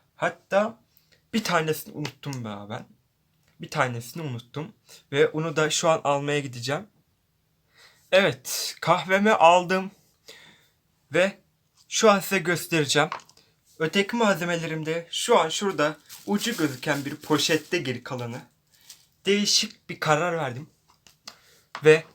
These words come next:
şu an gösteriyorum size. Şu an şöyle elimi şöyle geriyim ben. Şöyle yavaş yavaş çekmeye başlayacağım. Evet, çekiyorum.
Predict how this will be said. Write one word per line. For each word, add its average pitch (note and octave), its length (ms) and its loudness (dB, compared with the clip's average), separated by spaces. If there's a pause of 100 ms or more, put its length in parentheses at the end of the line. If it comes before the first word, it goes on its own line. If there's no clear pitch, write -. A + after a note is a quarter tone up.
(140)
şu - 260 4
an G3 140 6
gösteriyorum D3+ 640 -2
size. - 360 -14 (1080)
Şu - 260 2
an D#3 160 2 (240)
şöyle E3 400 2
elimi D#3+ 460 -4
şöyle D3 360 -2
geriyim C#3+ 480 -8
ben. C#3+ 160 -12 (640)
Şöyle C3+ 380 -6
yavaş D3 480 -2
yavaş A#2+ 280 -6
çekmeye C#3+ 420 -8
başlayacağım. A#2 520 -10 (560)
Evet, C3+ 340 -4
çekiyorum. D#3+ 680 -6